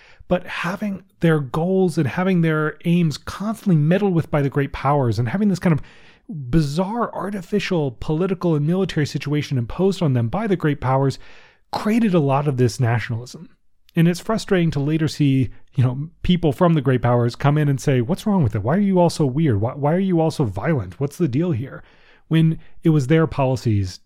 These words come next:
to the great extent that kind of created the, the circumstances. But that's a whole long other question. But the reality is that the great powers put the Balkan states in a position where fighting amongst themselves was virtually inevitable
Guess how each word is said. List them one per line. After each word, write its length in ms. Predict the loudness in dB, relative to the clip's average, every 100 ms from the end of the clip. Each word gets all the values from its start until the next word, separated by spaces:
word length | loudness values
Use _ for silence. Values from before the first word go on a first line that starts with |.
| -8
to 100 | -2
the 80 | -2
great 280 | 0 0 0
extent 320 | -2 -4 -2
that 120 | -2
kind 140 | 0 -2
of 100 | -2
created 420 | 2 2 2 2
the, 340 | 0 -2 -6 -8
the 80 |
circumstances. 880 | -4 -2 0 -2 -4 -12 -14 -18 -20 -20 _ _ _ _ -4
But 280 | -4 -4 -4
that's 240 | -2 2
a 200 | 2 2 -4 -18 -8
whole 300 | -4 -4 -4
long 280 | -6 -6 -8
other 180 | -12 -14
question. 440 | -16 -18 -18 -20 _ _ _ _ _ _ _ _ _ _ -6
But 220 | -6 -6 -16 -20 -20 -20 -20 -20 -20 _ _ -2
the 80 | 2
reality 400 | 4 4 2 4
is 140 | 2
that 140 | 0 -2
the 60 |
great 280 | 0 0 0
powers 320 | -4 -2 -2
put 400 | -2 -2 -2 -2
the 80 | -4
Balkan 420 | 0 0 0 -4
states 380 | -2 0 0 -2
in 120 | -2
a 100 | -2
position 540 | 0 0 2 0 -6 -18 _
where 220 | -6 -2
fighting 300 | 0 0 0
amongst 340 | 0 0 0 0
themselves 400 | -2 0 0 0
was 120 | -4
virtually 680 | 0 0 0 -2 0 -2 0
inevitable 800 | 0 2 2 2 2 0 -6